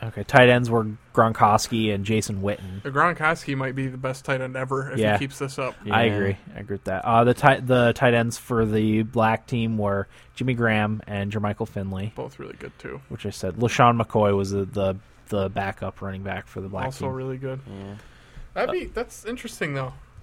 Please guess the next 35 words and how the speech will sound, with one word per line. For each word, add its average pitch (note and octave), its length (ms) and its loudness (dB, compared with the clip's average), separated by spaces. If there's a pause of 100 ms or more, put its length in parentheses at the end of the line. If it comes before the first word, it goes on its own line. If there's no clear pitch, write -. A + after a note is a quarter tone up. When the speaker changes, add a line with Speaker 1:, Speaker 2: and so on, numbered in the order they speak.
(240)
Speaker 2:
How F#3 80 0
do G#3+ 60 0
you A3+ 60 -6
think A#3 180 -6
that G#3 140 0
would F#3+ 100 0
fare G3 200 2
in F#3 60 -2
the F3 100 -2
N F3 120 -2
B D3+ 140 0
A? D#3+ 200 2 (960)
Speaker 1:
<laughs> - 120 -4
I - 880 -2
don't C4 140 -6
know. G4+ 220 0
Not D#3 220 0
the C4+ 80 -4
same, D#4 300 0
probably. G#2+ 320 2
Speaker 2:
Dirk E3 240 6
Nowitzki E3 560 2
versus D#3 360 0
everybody? F3 500 2 (480)
Speaker 1:
Probably. D3 440 2 (400)
<laughs> - 420 -20
It'd G#3 180 0
be B3+ 80 0
close. C#3 580 8 (440)
No, F#2+ 200 -2
not F#2 160 -4
really. F#2 220 -8 (180)
Speaker 2:
No. - 80 -18 (640)
Speaker 1:
But F#3 180 8
I, F3+ 160 2